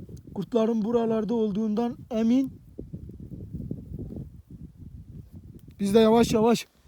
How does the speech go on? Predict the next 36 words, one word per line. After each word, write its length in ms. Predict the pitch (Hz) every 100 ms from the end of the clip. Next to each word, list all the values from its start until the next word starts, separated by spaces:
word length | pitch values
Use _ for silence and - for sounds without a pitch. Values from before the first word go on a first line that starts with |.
| - - -
hayvanların 520 | 185 202 226 233 233
yanına 300 | 226 233 233
çıkalım. 460 | - 233 247 247 226 - - - - - - - - -
Kurdun 320 | 196 190 226
işi 240 | 202 233
belli 240 | 226 233 233
olmaz. 360 | 247 247 240
Ne 80 | 208
olur 420 | 226 240 240 233
ne 40 | 226
olmaz. 520 | 247 240 269 262 - - - - - - - - - -
Gidelim 320 | 190 226 226
o 60 |
hayvanımızın 540 | 226 226 233 233 226 226
başında 360 | 220 220 247
duralım. 300 | 208 254 262 -
Eminim 440 | 240 233 262 330 -
ki 260 | - - - - - -
biz 120 | 233 285
o 120 | 247
kurtlara 460 | 240 214 262 262
bir 80 | 247
daha 180 | 254 247
denk 220 | 254 220
geleceğiz. 440 | 254 233 262 220 214
Bu 100 | 196 - - - - - -
zirveye 420 | 190 226 254 262
çıkabilirler 680 | - - 247 247 269 247 233
çünkü. 380 | 247 208 226 151 - - - - - - - 240
Tarafa 260 | 233 247
doğru 200 | 240 247
fazla 300 | 226 233 233
gidemezler, 540 | 208 214 247 226 196 233
gitmezler 680 | 170 208 226 233 202 214 180
daha 200 | 190 180
doğrusu. 300 | 185 175